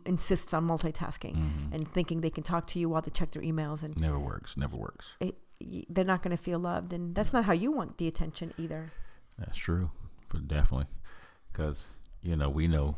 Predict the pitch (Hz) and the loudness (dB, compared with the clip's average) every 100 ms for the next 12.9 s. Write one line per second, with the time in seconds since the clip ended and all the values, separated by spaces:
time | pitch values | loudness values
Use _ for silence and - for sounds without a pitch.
0 | - 71 73 78 76 76 73 71 82 80 | -2 -4 0 2 4 2 0 2 4 6
1 | 90 - - - - - - 587 - - | 4 2 -6 -8 0 6 6 6 2 2
2 | 104 - 92 - 92 90 73 73 69 64 | 0 0 -2 0 0 2 2 2 2 4
3 | 73 69 73 69 69 71 58 67 69 71 | 2 2 0 0 0 0 0 0 0 0
4 | - - - - - - - - - 76 | -2 -10 -16 -18 -20 -20 -16 -4 0 2
5 | 69 69 78 73 71 71 71 69 71 69 | 2 2 2 2 4 2 2 2 2 2
6 | 69 - 71 67 - 69 67 65 - 69 | 0 0 0 0 0 0 2 4 2 2
7 | 65 - 71 67 67 - 71 65 - - | 0 2 2 2 -2 0 0 0 -4 -16
8 | - - - _ - - 78 - 76 73 | -20 -20 -20 _ -4 2 4 4 4 4
9 | 71 - - 71 69 71 67 73 - 76 | 2 0 -2 0 2 2 4 2 2 2
10 | 73 69 76 76 - - - - - - | 2 0 -4 -4 -8 -12 -16 -18 -12 -10
11 | - - - - 76 71 - 78 73 - | -10 -16 -16 -8 -6 -6 -4 -2 -2 -2
12 | 80 76 71 73 73 69 73 69 80 | -2 0 0 -2 -2 -2 -2 -2 -4